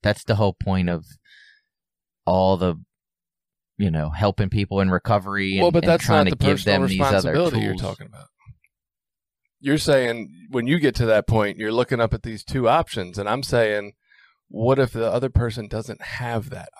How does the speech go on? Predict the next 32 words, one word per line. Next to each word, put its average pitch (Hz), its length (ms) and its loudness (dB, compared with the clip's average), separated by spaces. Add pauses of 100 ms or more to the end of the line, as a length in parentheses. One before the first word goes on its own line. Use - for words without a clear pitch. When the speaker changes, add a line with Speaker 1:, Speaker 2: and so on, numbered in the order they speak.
(100)
Speaker 2:
option? - 260 -20 (320)
What 113 140 -8
if 127 100 -8
they 131 180 0
look 131 240 0
up 127 160 2
at 113 120 0
their 123 200 2
menu 101 420 -2
and 95 120 -8
that 110 160 -8
shit's - 300 -8
not 95 180 -8
even 82 220 -14 (140)
on 113 320 -6
there? - 100 -20 (800)
Or, 131 140 2
or 139 200 4
they 135 120 -2
go 139 160 4
to 135 60 6
order 127 440 4
it 101 120 0
and 107 140 -14
the, 101 220 -4
the 101 120 -4
chef's 113 360 0
like, 98 220 -2
"Yeah, 98 140 -2
we're 95 160 -2
out 95 200 0
of 85 140 -6